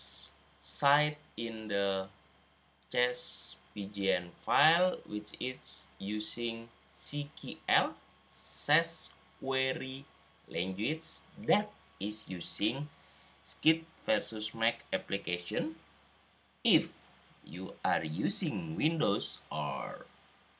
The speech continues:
Linux, you can install Schist versus P C. Okay, after you open the application Schist versus Mac, you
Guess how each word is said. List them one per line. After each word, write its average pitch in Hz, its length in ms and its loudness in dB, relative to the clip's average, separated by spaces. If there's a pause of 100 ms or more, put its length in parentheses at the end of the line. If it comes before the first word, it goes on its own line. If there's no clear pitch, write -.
(440)
Linux, 165 800 -2
you 185 240 -4 (560)
can 143 640 -2 (720)
install 120 640 2 (160)
Schist - 400 -6 (260)
versus 107 540 -2
P 101 100 -2
C. 143 400 0 (800)
Okay, 165 480 2
after 113 320 0
you 117 220 -4
open 240 400 2
the 123 100 6
application 123 720 2
Schist - 500 -10
versus 107 380 -2
Mac, 170 320 4 (400)
you 120 240 -4